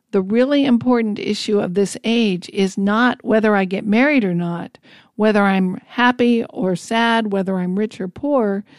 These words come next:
The really important issue of this age is, have I made the choice to follow Christ or not? Other philosophies and religions tell you, "Look, this life is all there is.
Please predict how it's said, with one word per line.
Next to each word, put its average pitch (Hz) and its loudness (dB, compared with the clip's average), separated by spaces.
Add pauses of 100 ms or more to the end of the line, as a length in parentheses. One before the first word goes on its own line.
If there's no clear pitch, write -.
(340)
The 220 2
really 254 2
important 226 0
issue 233 -2
of 202 0
this 190 -4
age 247 0
is, 185 -2 (240)
have 220 0
I 214 4
made 220 2
the 262 -4
choice 214 0
to 196 -6
follow 196 0
Christ 170 -6
or - -10
not? 160 -12 (1080)
Other 269 2
philosophies 240 0
and 208 -8
religions 202 -6
tell - -6
you, 196 -2
"Look, 202 -4
this - -8
life 185 -4
is 175 -4
all 180 0
there 190 0
is. 254 4